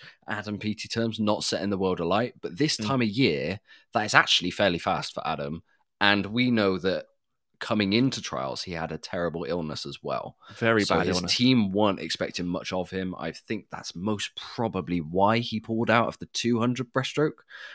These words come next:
Speaker 1: I know
Speaker 2: Mm.
Speaker 1: there's a fair few jokes going around online
Speaker 2: <laughs>
Speaker 1: that it's Adam Peaty, he scratches the two hundred breaststroke every time. But had he been fully fit and firing, no illness, I probably think he would have swam it.
Speaker 2: Uh, I would agree with you.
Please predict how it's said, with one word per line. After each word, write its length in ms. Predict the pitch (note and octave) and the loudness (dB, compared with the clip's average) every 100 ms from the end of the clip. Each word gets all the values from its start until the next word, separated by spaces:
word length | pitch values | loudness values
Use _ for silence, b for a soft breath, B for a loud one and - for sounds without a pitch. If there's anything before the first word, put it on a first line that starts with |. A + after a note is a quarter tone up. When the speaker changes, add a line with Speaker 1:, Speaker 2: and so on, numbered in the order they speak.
| B | B
Speaker 1:
I 40 | |
know 100 | E2+ | 0
Speaker 2:
Mm. 40 | F2 | 2
Speaker 1:
there's 180 | E2+ E2 | 2 0
a 40 | |
fair 200 | - G2 | 2 2
few 180 | - F#2 | 2 -2
jokes 300 | F2+ G2+ - | 2 2 2
going 240 | - F#2+ | 0 2
around 440 | F#2 F2+ F#2 F#2 F#2 | 2 2 2 2 2
online 520 | F2+ F2+ F#2+ G#2 G2+ | 0 2 2 2 -2
Speaker 2:
<laughs> 40 | E2+ | -2
Speaker 1:
that 180 | E2 - B B B - | -2 -4 B B B -8
it's 140 | E2+ | -2
Adam 240 | F2+ F2+ | -2 -2
Peaty, 300 | F2 G2 - | -4 -4 -4
he 60 | D2+ | -2
scratches 520 | - - - - C#2+ | 0 0 0 -4 -6
the 60 | - | -6
two 120 | - | -4
hundred 220 | E2 D#2+ | -2 -2
breaststroke 280 | E2 - D#2 | -4 -4 -4
every 180 | D#2+ D#2 | -6 -4
time. 260 | G2 F2 D2+ | -2 -2 -2
But 140 | E2 | -2
had 220 | - B2 | 4 6
he 100 | B2+ | 6
been 380 | B2 A2+ G#2+ G2+ | 6 6 6 2
fully 300 | F#2 A2+ G2+ | 2 2 2
fit 340 | F2 A2 F#2+ F#2+ | 0 -2 -2 -2
and 180 | F#2 | -4
firing, 640 | - G#2+ G#2 A#1+ C2+ G2+ C3+ | 0 2 2 0 -4 -6 -6
no 280 | - G#2 F#2+ | 0 4 6
illness, 440 | G2 F2 D2+ - - B B B - | 4 2 -2 -6 -8 B B B -6
I 60 | - - | -6 -4
probably 280 | - C#3 F2 | -4 -4 -2
think 220 | E2+ D#2+ | -4 -4
he 120 | F2 | -4
would 160 | E2 F2 | -4 -4
have 80 | - | -2
swam 260 | - A2 | 0 0
it. 140 | A1 - _ _ _ _ b b b - | 0 -10 _ _ _ _ b b b -2
Speaker 2:
Uh, 340 | E3 D#3 D3 - F#3 | 4 6 4 2 6
I 140 | C#3+ | 8
would 80 | C#3+ | 8
agree 180 | D3 C#3 | 8 6
with 100 | |
you. 100 | G#2+ | 4